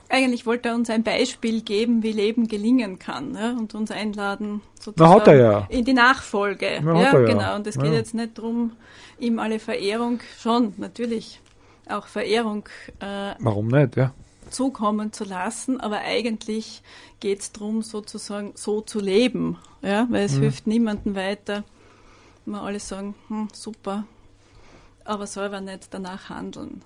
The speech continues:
Speaker 1: ja.
Speaker 2: Ja, da gibt's oft furchtbare Bigotterie und dann, äh, kommen da plötzlich Aussagen dazwischen, also die, die einem um-, also die mich umschmeißen oft, also, äh, wo ich mir echt denk, wie, wie, wie passt das jetzt mit dem, was vorher gesagt worden zusammen,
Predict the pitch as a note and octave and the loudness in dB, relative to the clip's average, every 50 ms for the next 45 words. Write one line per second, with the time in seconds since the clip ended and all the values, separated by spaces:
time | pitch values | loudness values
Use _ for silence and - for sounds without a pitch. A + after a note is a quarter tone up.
0 | _ _ - - - A3 A3+ - - - _ _ - _ _ _ _ - E3+ F#3 | _ _ -18 -14 -14 -14 -14 -16 -18 -20 _ _ -20 _ _ _ _ 6 10 10
1 | F#3+ E3+ C3 C#3+ - - C#3 - - - F#3 A3 A3+ - - C#3 C3+ C3 - C#3+ | 10 10 8 6 2 0 -2 -2 4 8 10 10 10 8 6 6 6 4 2 2
2 | C#3+ D3 C3+ - C3+ C3 C#3+ F#3+ G3+ B2+ G2+ G2+ G#2+ A2 - B2 B2+ C#3 C#3 C#3 | 2 2 4 4 4 6 6 6 4 4 2 -2 0 2 4 4 4 4 2 0
3 | C3+ C3+ - - - B2+ A#2+ B2 B2 B2 B2+ B2+ B2+ C3 C3 C3 C3 B2+ A#2 G#2+ | -2 -4 -6 -6 -4 0 0 2 2 2 2 0 0 0 -2 -2 -4 -4 -6 -8
4 | G#2+ - - - _ _ _ _ - - - - - - - - - - - - | -10 -12 -18 -20 _ _ _ _ -20 -20 -20 -20 -20 -18 -18 -18 -18 -18 -20 -20
5 | - - - - - - - - - - C3+ C#3 C#3 C#3 C3+ C3 - C3+ C#3 C3+ | -20 -20 -20 -20 -20 -20 -18 -12 -6 -4 -2 0 2 2 0 2 2 2 2 2
6 | - D3+ D3 C#3 C3 B2+ B2+ C3+ - - D3+ D3 D#3 D3+ D3 C#3+ - - C#3 D3 | 2 0 0 2 2 2 2 2 2 2 2 2 2 0 -2 -4 -2 -2 0 0
7 | D3 - - E3+ E3+ D#3 C3 C#3 C#3 B2+ A#2+ C3 B2+ - - C3 C3 C3 B2+ B2+ | 0 -2 -2 -4 -2 -2 -2 -2 -2 -2 -2 -4 -6 -4 -4 -2 0 -2 -2 -2
8 | - C3+ C3 B2+ B2 B2+ E3 F3+ E3+ D#3+ C#3+ C#3+ C#3 A2 G#2+ A#2 G#2+ A2 A2+ A2 | -2 -2 -2 -2 -2 -4 -4 -4 -4 -2 -2 -2 -2 -2 -2 -2 0 -2 -2 -2
9 | - D#3+ E3+ - - A2 F#2 F#2 F#2+ - G#2+ A2+ - - - - - B1+ A1 A1+ | -2 -4 -4 -4 -4 -4 -4 -4 -4 -6 -8 -10 -10 -12 -10 -10 -10 -8 -8 -8
10 | B1 - - - A1+ - - - - - - - - - - - - - - - | -10 -10 -10 -12 -12 -14 -14 -16 -18 -20 -20 -20 -20 -20 -20 -20 -20 -20 -20 -20
11 | - - - - - - D#3+ D#3 C3 A#2+ A#2 A2 A2+ A#2 A#2+ - - A#2+ A#2+ A2 | -20 -20 -20 -20 -18 -14 -12 -10 -8 -8 -6 -6 -6 -8 -6 -6 -6 -6 -6 -6
12 | A#2 B2 C3 C3+ B2 C3 B2+ A#2+ B2 C3 C3 - A#2+ A#2+ A#2+ - - B2+ D3 D3 | -6 -6 -6 -6 -6 -8 -8 -6 -6 -8 -2 -2 0 0 -2 2 4 4 4 4
13 | D3 D3+ C#3+ - C3+ B2+ B2 - B2+ B2 B2 B2 B2 B2 A#2+ - - - A#2+ A#2 | 2 -2 -2 -2 -2 -4 -2 -2 -4 -4 -4 -4 -4 -6 -8 -8 -4 -2 0 0
14 | A#2 A2 - A#2 A#2 - - A#2 A2+ - A#2+ B2 A2+ G#2+ | 0 -2 -4 -6 -6 -6 -8 -10 -8 -8 -8 -8 -8 -8